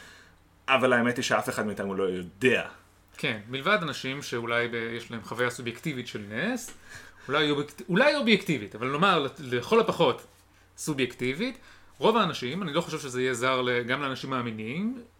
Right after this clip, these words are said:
Speaker 2: אני, אני אגיד את זה ככה, גם כאדם לא מאמין, יש בי ספק, ואני מניח שאצל הרבה אנשים מאמינים יש איזשהו ספק. יש דילמה מרכזית, בסיסית, בסוגיה של אמונה, מכיוון שאם לא הייתה דילמה, זאת לא הייתה אמונה, זאת הייתה ידיעה.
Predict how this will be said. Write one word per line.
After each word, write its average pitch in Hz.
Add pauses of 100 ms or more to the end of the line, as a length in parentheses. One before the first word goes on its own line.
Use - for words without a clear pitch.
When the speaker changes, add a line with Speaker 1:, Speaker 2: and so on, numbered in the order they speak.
(440)
Speaker 2:
אני, 156
אני 160
אגיד 160
את 135
זה 131
ככה, 120
גם 170
כאדם 151
לא 247
מאמין, 160 (500)
יש 156
בי 139
ספק, 117
ואני 156
מניח 330
שאצל 175
הרבה 165
אנשים 190
מאמינים 175
יש 139
איזשהו 131
ספק. 120
יש 131
דילמה 175
מרכזית, 156
בסיסית, -
בסוגיה 123
של 123
אמונה, 117 (560)
מכיוון 190
שאם 185
לא 180
הייתה 214
דילמה, 214 (120)
זאת 180
לא 190
הייתה 185
אמונה, 151
זאת 131
הייתה 135
ידיעה. 131